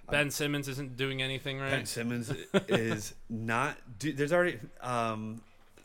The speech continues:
Speaker 2: like, people on Twitter were, like, floating. Well, not floating, but just, like, whenever Ben doesn't do well, it seems like his scapegoat is an injury and just don't play.
Speaker 1: Yeah.
Speaker 2: And because of his struggles already, now he's been out the last two games. People are like, "Oh,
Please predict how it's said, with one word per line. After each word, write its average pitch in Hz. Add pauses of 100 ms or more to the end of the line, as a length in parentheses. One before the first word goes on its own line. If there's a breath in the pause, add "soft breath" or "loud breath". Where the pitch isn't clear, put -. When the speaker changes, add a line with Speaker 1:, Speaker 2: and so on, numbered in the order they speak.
Speaker 2:
like, 117
people 120
on 110
Twitter 113
were, 107
like, 104
floating. 107
Well, 101
not 98
floating, 98
but 92
just, 98
like, 95 (1040 loud breath)
whenever 131
Ben 120
doesn't 117
do 110
well, 104
it 101
seems 104
like 98
his 98
scapegoat 98
is 92
an 98 (300)
injury 107
and 95
just 95
don't 95
play. 98 (160)
Speaker 1:
Yeah. 101 (160)
Speaker 2:
And 95 (560)
because 110
of 104
his 107
struggles 101
already, 98
now 101
he's 101
been 98
out 98
the 110
last 107
two 113
games. 113
People 104
are -
like, 95
"Oh, 104